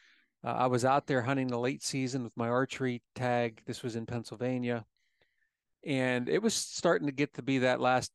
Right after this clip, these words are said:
fifteen, twenty minutes of daylight. And I'm sitting there, I'm like, "You know what I haven't done?" 'Cause I hadn't seen a deer. "I'm just gonna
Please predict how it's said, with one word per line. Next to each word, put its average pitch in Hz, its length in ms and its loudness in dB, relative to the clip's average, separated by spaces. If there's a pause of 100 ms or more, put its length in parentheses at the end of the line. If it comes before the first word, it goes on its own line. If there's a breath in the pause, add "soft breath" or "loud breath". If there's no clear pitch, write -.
fifteen, 131 420 -4
twenty 120 260 -2
minutes 120 320 -4
of 110 80 -10
daylight. 123 580 0
And 135 100 -8
I'm 113 120 -6
sitting 131 340 0
there, 123 120 2
I'm 120 80 0
like, 120 200 -2
"You 135 60 -4
know 175 120 0
what 185 140 4
I 160 80 6
haven't 151 300 2
done?" 131 420 0
'Cause 120 120 -2
I 127 80 4
hadn't 127 200 0
seen 123 220 -4
a 117 60 -4
deer. 117 380 -4 (640 soft breath)
"I'm 151 120 -2
just 214 180 -2
gonna 139 220 4